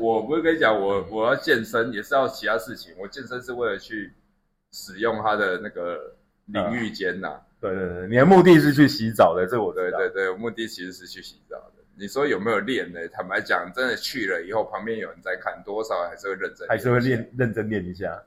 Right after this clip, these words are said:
Speaker 2: 然后因为骑车要骑十五分钟，一练又觉得不能只练那，不能只练五分钟。
Speaker 1: <laughs> 对啊。
Speaker 2: 怎么可以连，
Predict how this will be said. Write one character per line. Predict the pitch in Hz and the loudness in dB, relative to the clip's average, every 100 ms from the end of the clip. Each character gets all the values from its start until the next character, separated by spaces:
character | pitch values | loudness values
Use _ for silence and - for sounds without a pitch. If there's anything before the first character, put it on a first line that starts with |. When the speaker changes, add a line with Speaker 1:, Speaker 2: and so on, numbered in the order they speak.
| _ | _
Speaker 2:
然 | - 147 | 6 8
后 | 156 | 10
因 | |
为 | 160 | 8
骑 | 151 135 | 6 8
车 | 143 | 12
要 | 139 | 12
骑 | 139 | 10
十 | 120 120 | -2 0
五 | 120 101 | 0 0
分 | 113 110 | -2 2
钟， | 113 117 | 2 2
一 | 110 | -2
练 | 120 | 0
又 | 120 | 0
觉 | 113 107 | 0 2
得 | 104 | 0
不 | 98 | 0
能 | 104 | -6
只 | - 95 | -8 -4
练 | 113 | -2
那， | 110 104 - - - - - | 0 -2 -4 -14 -14 -12 0
不 | 156 | 2
能 | 131 | 4
只 | 123 117 | 2 4
练 | 139 107 | 4 2
五 | 101 | 0
分 | 123 120 | 2 2
钟。 | 117 110 - - | 4 2 2 2
Speaker 1:
<laughs> | 440 - - | 4 4 6
对 | 190 | 8
啊。 | |
Speaker 2:
怎 | 165 | 10
么 | 170 | 12
可 | 214 | 12
以 | 214 | 12
连， | 170 190 214 | 12 12 10